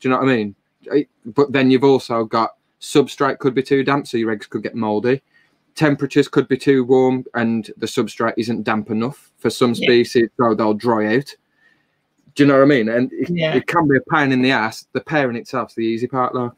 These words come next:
Speaker 2: I mean, look at, uh, Gar the other day. He had that. with, I mean, he's got how vast amounts of experience.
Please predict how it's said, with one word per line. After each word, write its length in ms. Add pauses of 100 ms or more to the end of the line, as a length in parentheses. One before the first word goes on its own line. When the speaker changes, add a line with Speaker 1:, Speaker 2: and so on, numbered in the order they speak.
(100)
Speaker 2:
I 40
mean, 220
look 180
at, 140 (360)
uh, 260
Gar 480 (260)
the 100
other 140
day. 320 (140)
He 100
had 180
that. 200
with, 100 (920)
I 80
mean, 280
he's 340
got 200
how 360
vast 720 (100)
amounts 320
of 80
experience. 880